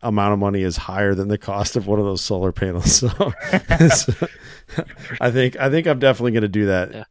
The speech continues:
Speaker 1: when I, when I get mine. So, uh, no, you guys are doing a good job, uh, bringing me back into it. I love the idea too of, you know, some other properties that you're maybe considering hunting, gathering that intel and,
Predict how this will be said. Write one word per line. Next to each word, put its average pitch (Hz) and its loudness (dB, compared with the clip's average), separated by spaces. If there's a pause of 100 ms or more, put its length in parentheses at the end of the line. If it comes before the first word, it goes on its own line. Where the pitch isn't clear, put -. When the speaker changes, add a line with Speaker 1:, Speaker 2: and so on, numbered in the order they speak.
Speaker 1:
when 113 -6
I, 92 -4
when 92 -12
I 90 -8
get 87 -12
mine. 87 -10
So, 85 -4 (720)
uh, 92 0 (180)
no, 127 4
you 127 6
guys 165 6
are 151 -4
doing 151 6
a - 4
good 131 4
job, 113 4 (320)
uh, 110 2 (680)
bringing 127 6
me 127 6
back 110 4
into 104 0
it. 107 2
I 104 0
love 127 4
the 127 4
idea 113 4
too 104 0
of, 95 -4 (120)
you 107 -8
know, 95 0
some 101 -4
other 110 2
properties 107 -2
that 98 -2
you're 98 -6
maybe 98 0
considering 110 -2
hunting, 107 0 (680)
gathering 117 6
that 117 4
intel 107 2 (220)
and, 95 0